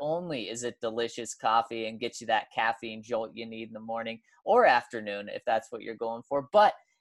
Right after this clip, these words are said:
it has the C B D infusion, which helps aches, pains, migraines, anything that's going on with your body. It helps calm down, and it also helps calm down those coffee jitters. So what a perfect one-two punch. And we've got a perfect one-two punch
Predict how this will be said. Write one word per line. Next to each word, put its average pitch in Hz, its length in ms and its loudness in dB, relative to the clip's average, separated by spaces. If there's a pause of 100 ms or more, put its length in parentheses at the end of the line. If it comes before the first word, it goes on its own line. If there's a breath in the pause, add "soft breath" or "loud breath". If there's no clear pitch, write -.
(100)
it 131 100 -2
has 143 280 2
the 117 120 -6
C 202 400 -6
B 196 260 -10
D 175 320 -6
infusion, 143 680 -6
which 110 200 -8
helps 120 340 0
aches, 143 420 -2
pains, 135 360 -4
migraines, 123 520 0
anything 185 360 -6
that's 151 140 -6
going 147 220 -2
on 135 140 2
with 139 140 -6
your 127 80 -6
body. 123 340 6
It 156 220 4
helps 151 340 2
calm 127 460 2 (360 soft breath)
down, 117 360 6 (300 soft breath)
and 120 120 -2
it 113 100 2
also 127 320 4
helps 113 280 2
calm 117 300 -6
down 110 260 0
those 107 240 -10
coffee 104 360 -2
jitters. 101 400 -10
So - 80 -6
what 147 280 6
a 143 60 -4
perfect 135 400 -2
one-two 131 340 -4
punch. 135 280 -4
And 143 80 -6
we've 185 140 -2
got 180 160 8
a 160 40 6
perfect 196 380 -2
one-two 165 380 -2
punch 156 340 -2